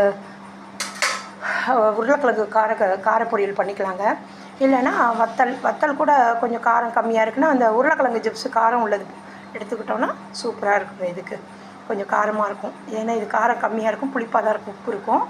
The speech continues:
நீங்க அந்த மாதிரி பண்ணீங்கன்னா இதா இருக்கும். இப்போ நான் கொதிக்க வச்சதுனால காரம் கொஞ்சம் இருக்குங்க. நீங்க ஒரு சிலர் கொதிக்கலாம் வைக்க வேணாம். நல்லாக்க நாங்க பல்லெல்லாம் இருக்கு, நாங்க கிறிஸ்பா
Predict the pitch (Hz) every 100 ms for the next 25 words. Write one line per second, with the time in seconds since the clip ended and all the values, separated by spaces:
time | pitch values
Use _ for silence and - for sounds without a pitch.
0 | - - - - 269 247 247 262 269 233
1 | 233 262 494 - 214 196 214 269 233 226
2 | 226 330 - 359 277 269 254 277 508 -
3 | - - - - 240 254 262 226 214 196
4 | 226 226 196 170 - - - 254 247 240
5 | 247 240 302 311 262 285 294 285 277 220
6 | 240 220 196 196 240 254 247 226 226 226
7 | 226 233 240 247 226 233 220 208 202 214
8 | -